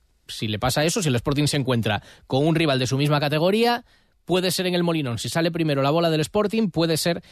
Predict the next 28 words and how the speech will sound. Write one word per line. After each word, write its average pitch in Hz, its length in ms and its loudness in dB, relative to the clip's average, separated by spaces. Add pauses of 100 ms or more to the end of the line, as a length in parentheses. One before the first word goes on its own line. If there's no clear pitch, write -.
(140)
en 131 100 -4
el 139 100 0
Molinón 156 320 2
la 170 80 2
siguiente 156 280 0
eliminatoria, 180 420 0
que 175 80 -2
se 180 120 -2
jugará 185 340 0
en 175 160 0
torno 202 420 0 (340)
al 147 280 -2
puente 202 400 0
de 196 80 2
diciembre, 127 580 -2 (580)
en 110 220 -12
los 113 220 -10
días 160 400 -2
cinco, 190 680 0
seis 185 640 -2
y 131 140 -2
siete 175 560 0 (240)
de 127 140 -2
diciembre, 104 420 -4
entre 104 180 -10
martes 120 380 -2
y - 20 -2
jueves, 170 460 0